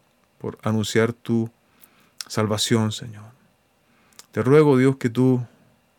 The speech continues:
tengas a bien utilizar este humilde mensaje y que alguna persona,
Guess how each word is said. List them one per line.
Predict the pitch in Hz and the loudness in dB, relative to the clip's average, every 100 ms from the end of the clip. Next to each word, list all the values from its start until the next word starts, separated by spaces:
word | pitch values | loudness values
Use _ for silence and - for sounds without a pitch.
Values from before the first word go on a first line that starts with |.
| _ _ _ _ - | _ _ _ _ -8
tengas | 113 127 - | -4 -2 2
a | |
bien | 120 131 131 127 - | 4 4 2 -2 -6
utilizar | 117 127 123 131 | -4 -2 2 4
este | 135 - 127 120 | 2 2 0 2
humilde | 135 139 143 139 | 0 2 2 2
mensaje | 135 127 - 123 - 113 - _ _ _ _ _ _ - _ _ - | 2 0 -2 -4 -6 -8 -10 _ _ _ _ _ _ -20 _ _ -10
y | 107 | -2
que | 117 | 0
alguna | 117 156 | 2 2
persona, | 151 131 147 131 113 113 | 2 0 0 2 0 -4